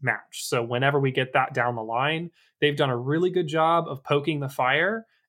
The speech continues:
and keeping it from going out and, and continually adding more fuel to it. So I'm,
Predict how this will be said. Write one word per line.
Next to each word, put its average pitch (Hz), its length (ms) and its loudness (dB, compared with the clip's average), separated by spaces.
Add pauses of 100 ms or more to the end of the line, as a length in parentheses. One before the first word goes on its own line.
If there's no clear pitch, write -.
(120)
and 135 380 0
keeping 139 300 0
it 139 100 -2
from 135 160 0
going 120 280 0
out 131 400 2
and, 120 420 -4
and 117 180 -8
continually 127 600 0
adding 120 260 2
more 120 160 -4
fuel 123 420 -2
to 123 100 -8
it. - 180 -6
So 117 400 -2 (600)
I'm, 135 320 0